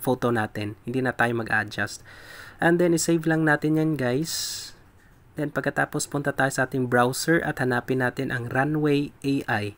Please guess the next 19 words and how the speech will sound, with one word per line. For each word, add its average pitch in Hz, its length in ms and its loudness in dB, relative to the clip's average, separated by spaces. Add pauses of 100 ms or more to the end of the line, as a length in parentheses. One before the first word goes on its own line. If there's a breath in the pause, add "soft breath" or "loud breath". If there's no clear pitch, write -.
(640 soft breath)
So, - 320 -10
i-click 147 320 -2
lang 139 160 2
natin 131 320 4
yung 123 80 0
Runway. 156 640 4 (560)
And 135 160 -4
then, 131 160 -4
ito 131 160 -4
yung 135 160 0
lalabas 123 480 2
niya. 131 320 -2 (1400)
Click 139 240 -2
natin. 143 560 0 (880)
Ayan. 127 480 -6 (160)
I-open 135 400 -2
natin 135 320 0
yung - 80 -6
app. 156 160 0